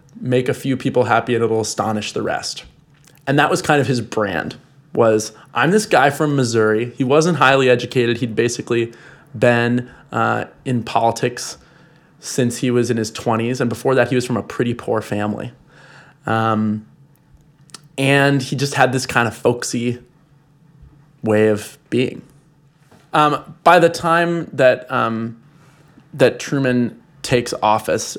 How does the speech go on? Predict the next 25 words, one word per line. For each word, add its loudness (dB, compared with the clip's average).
um, -4
Germany's 0
defeated, -6
um, -8
or -4
at -4
least -8
very -2
quickly -8
afterwards, -8
Germany's -8
defeated. -12
And -4
so 2
most 4
of 2
his 0
time -2
running -2
the -2
war -2
is -6
focused -4
on -4
Japan. -10